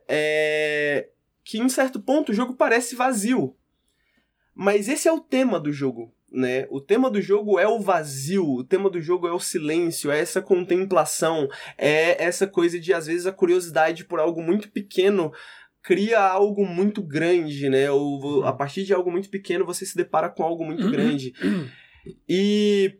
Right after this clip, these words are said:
Speaker 1: eu vi pessoas na Steam que tem novecentas horas do jogo e falam assim, <laughs> "Pô, todo dia eu tô descobrindo coisas." Porque ao mesmo tempo que você tem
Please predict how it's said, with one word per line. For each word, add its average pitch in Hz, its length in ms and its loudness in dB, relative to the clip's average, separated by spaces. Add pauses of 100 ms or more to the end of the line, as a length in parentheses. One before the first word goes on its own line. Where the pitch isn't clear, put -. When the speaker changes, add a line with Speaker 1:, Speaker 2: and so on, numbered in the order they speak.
(100)
Speaker 1:
eu 165 160 2
vi 170 140 0
pessoas 196 560 2
na 185 260 2
Steam 190 320 -2
que 196 60 -4
tem 202 140 2
novecentas 196 420 0
horas 156 240 0
do 160 80 -10
jogo 143 380 -2
e - 20 -10
falam 156 220 -2
assim, 165 200 -6
<laughs> 156 140 -2
"Pô, 151 300 2
todo 147 260 -6
dia 165 160 4
eu 202 40 2
tô 185 120 2
descobrindo 170 540 0
coisas." 156 340 0
Porque 160 200 -4
ao 226 80 4
mesmo 277 260 0
tempo 220 280 -2
que 208 120 -6
você 196 260 2
tem 202 460 0